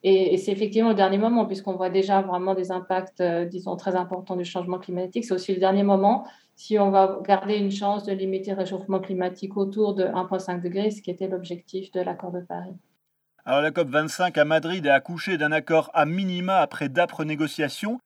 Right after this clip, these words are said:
Speaker 2: Est-ce que selon vous, la cop vingt-six part sur des meilleures bases ?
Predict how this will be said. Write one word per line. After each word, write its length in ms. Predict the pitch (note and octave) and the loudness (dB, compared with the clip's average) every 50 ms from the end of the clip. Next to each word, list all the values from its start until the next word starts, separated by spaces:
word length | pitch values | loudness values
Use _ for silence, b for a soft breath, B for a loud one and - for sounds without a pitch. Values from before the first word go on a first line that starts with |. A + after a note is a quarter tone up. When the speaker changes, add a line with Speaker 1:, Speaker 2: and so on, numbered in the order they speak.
| _ _ _ _ - | _ _ _ _ -2
Speaker 2:
Est-ce 160 | E3 D#3+ - | -2 -2 0
que 120 | - F3+ | 0 -4
selon 360 | E3 - - A#3 A3 G#3 G3 F3+ | -4 -2 -2 -2 2 2 2 2
vous, 120 | F#3+ A#3 | 2 0
la 100 | G3+ F3+ | 0 2
cop 160 | - F3 D3 | 2 0 0
vingt-six 480 | B2+ D3+ D3+ D3+ - - A3 G#3+ G3+ - | 2 2 2 2 0 -8 -8 -8 -8 -4
part 220 | - F#3 F#3 F#3 | 0 0 0 0
sur 180 | - - D#3+ C#3+ | 0 -8 -6 -4
des 100 | C#3+ C#3+ | -2 -2
meilleures 320 | D3 D3 C#3+ C#3 B2+ A2+ | 0 2 4 4 4 4
bases ? 400 | A#2+ A#2+ B2 B2+ C3 A#2 G#2 G#2+ | 6 8 8 8 8 6 0 -8